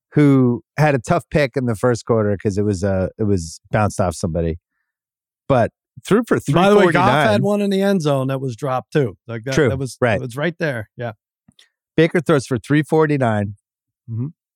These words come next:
Speaker 1: three touchdowns, but a second pick on the last drive. Did
Speaker 2: Yeah.
Speaker 1: you think down eight that they were gonna drive down and do something?
Speaker 2: No, I didn't. I did think they were gonna get the two-point conversion. And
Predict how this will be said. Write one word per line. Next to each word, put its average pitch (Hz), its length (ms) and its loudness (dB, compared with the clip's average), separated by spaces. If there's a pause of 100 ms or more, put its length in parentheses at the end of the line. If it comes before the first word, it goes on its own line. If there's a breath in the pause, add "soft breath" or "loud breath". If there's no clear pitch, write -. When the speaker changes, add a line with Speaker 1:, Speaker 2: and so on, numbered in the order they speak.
(280)
Speaker 1:
three 147 440 2
touchdowns, 104 800 -2 (1040)
but 117 240 2 (160)
a 120 80 0
second 127 440 -2
pick 107 280 -2
on 104 120 -2
the 104 80 0
last 101 300 0
drive. 95 340 -2 (600)
Did 160 220 2
Speaker 2:
Yeah. 190 100 0
Speaker 1:
you 180 80 2
think 135 400 0 (1120)
down 139 280 2
eight 117 220 0 (880)
that 120 140 0
they 123 120 2
were 117 80 2
gonna 110 180 0
drive 110 280 0
down 101 220 0
and 90 80 -6
do 92 100 -8
something? - 340 -16 (340)
Speaker 2:
No, 170 140 2 (240)
I 151 120 -2
didn't. 123 340 -6 (100)
I 151 120 0
did 208 340 0
think 202 200 -4
they 196 100 -4
were 180 100 -4
gonna 170 140 -6
get 156 200 -6
the 156 80 -14
two-point 135 420 -8
conversion. 110 540 -10 (560)
And 127 600 0